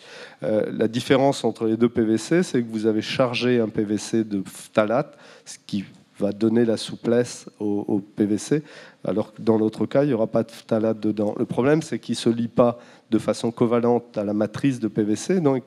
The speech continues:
il va être relargué dans. Il y a des P V C, il y a des phtalates, euh, comme, euh, les éthyl-, exylphthalates, qui sont d'ores et déjà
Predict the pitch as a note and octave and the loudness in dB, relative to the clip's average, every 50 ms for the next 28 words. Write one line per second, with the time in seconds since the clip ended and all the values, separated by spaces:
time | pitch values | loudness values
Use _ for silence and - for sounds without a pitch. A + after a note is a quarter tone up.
0 | - - - A2 A2 A#2 A2 - - - A#2+ A2+ A2+ A2 A2+ B2+ B2 A#2 A2+ A2 | -8 -10 -8 -2 0 0 0 0 0 0 0 0 0 -2 -2 -2 0 2 2 0
1 | G2+ - - - - - - - - - - - - - A#2+ C#3 D#3+ F#3 F3 E3 | 0 -2 -8 -14 -16 -16 -16 -14 -14 -14 -16 -12 -2 4 8 8 8 8 6 2
2 | D3+ D3+ - D3+ C3+ A#2+ B2+ A#2+ - - - - - C3 B2 D#3+ E3+ F3 D3+ C3 | 0 2 2 2 2 2 2 -2 -4 -6 -8 -6 2 6 6 6 6 6 2 -2
3 | A#2+ - - - - A#2+ A2+ A2+ A#2 A#2+ A#2+ A#2 - - - - - - _ - | -4 -4 -6 -4 -2 0 2 2 2 2 0 0 -6 -20 -20 -20 -20 -20 _ -2
4 | G#2 G#2+ A2 A2 A2 A2+ A2+ - A#2+ - - - - B2 A#2+ A#2 A#2 A#2 A2+ A2 | 0 2 4 4 4 2 0 -2 -6 -10 -4 2 4 6 6 6 4 2 2 2
5 | A2 A#2 A#2+ - A#2 A#2 A2+ A2+ A2+ A2 A2+ - - - - D#3 B2+ - - - | 2 0 0 0 -2 0 2 2 2 2 2 0 -4 0 2 4 4 4 2 2
6 | - C#3 C#3+ C3 C3 C3 - C#3+ C3+ B2 A2+ A2 C3 D3+ D3+ D3 C#3+ - - - | 6 8 8 8 6 4 0 -2 -2 -2 -2 0 2 4 4 4 2 0 0 0
7 | C3 B2+ C3 C#3+ F3 F3+ - - - - - - - C3 - - D#3 D#3 D3 D3+ | 0 2 2 0 0 -2 -4 -12 -20 -20 -12 -6 -4 0 2 4 6 6 8 6
8 | C#3+ C3 C3+ D3 C#3+ C#3 C#3 C#3 A#2 B2 C3+ B2 A#2 - | 6 4 2 -2 0 2 2 2 4 4 4 4 4 2